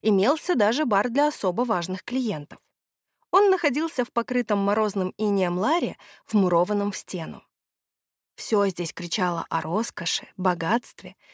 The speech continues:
и о том, что со случайными людьми в этой конторе дела не имели. Огромный стол, такой массивный, что в случае нападения нежити можно за ним укрыться. И ни одна тварь не достанет.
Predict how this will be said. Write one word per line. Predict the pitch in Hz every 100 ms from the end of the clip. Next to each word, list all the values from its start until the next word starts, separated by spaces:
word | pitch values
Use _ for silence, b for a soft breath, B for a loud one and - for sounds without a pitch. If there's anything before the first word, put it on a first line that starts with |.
| b b
и |
о | 294 294
том, | 330 330
что | 294
со | 262
случайными | 254 254 240 233 208 202 196
людьми | 214 262 403
в | 415
этой | 381 359
конторе | 339 320 330 330
дела | 262 202 170
не | 170 202 214
имели. | 190 151 151 - _ _ _ _ _ _ _ _ _ -
Огромный | 196 233 240 220 202
стол, | - 254 320 359 _ _ _
такой | - 180 180
массивный, | 175 165 - - 185 208 226 175 156 B B
что | - 226
в | -
случае | 226 202 208
нападения | 196 208 196 190 190
нежити | 202 339 294 190
можно | 190 262 339 285
за | 220
ним | 240
укрыться. | 320 277 190 - - - _ _ _ _ -
И | 349
ни | 330
одна | 320 262 320
тварь | 320 254 294 185
не | 170
достанет. | 165 190 - 180 165 170 _